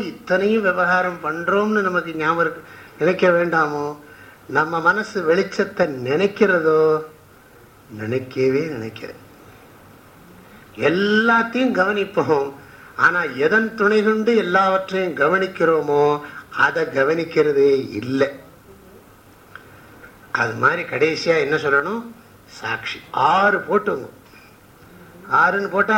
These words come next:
ஆறு விஷயம் வரணும் கரெக்டா. மேடை, நாட்டியத்தை நடத்துறவர், நாட்டியம் ஆடுபவள், பக்கவாத்தியம்,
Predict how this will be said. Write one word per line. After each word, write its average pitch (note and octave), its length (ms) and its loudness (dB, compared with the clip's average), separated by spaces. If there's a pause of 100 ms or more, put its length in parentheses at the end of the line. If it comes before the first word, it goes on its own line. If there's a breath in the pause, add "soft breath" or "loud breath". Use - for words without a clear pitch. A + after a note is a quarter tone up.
ஆறு F#3+ 160 4
விஷயம் F3+ 320 -2
வரணும் F3+ 260 2
கரெக்டா. D#3+ 280 -2 (1600)
மேடை, E3 540 2 (1300)
நாட்டியத்தை E3+ 640 0
நடத்துறவர், F3+ 720 0 (680)
நாட்டியம் E3+ 600 0
ஆடுபவள், E3+ 640 2 (720)
பக்கவாத்தியம், E3+ 1000 0